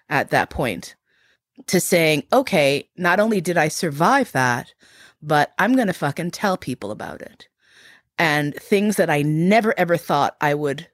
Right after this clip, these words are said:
speak about because they were too shameful or too unbelievable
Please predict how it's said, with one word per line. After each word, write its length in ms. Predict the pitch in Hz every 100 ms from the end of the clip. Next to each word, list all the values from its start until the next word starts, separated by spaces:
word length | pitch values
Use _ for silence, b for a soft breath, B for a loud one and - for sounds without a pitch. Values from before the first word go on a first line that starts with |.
| -
speak 320 | - 240 208
about 340 | 156 131 123 -
because 340 | 147 165 160
they 80 | 160
were 100 | 156
too 180 | - 170
shameful 680 | - 190 196 - 147 135 - B B B
or 100 | 185
too 200 | 175 196
unbelievable 1000 | 175 165 160 156 226 320 175 131 110 135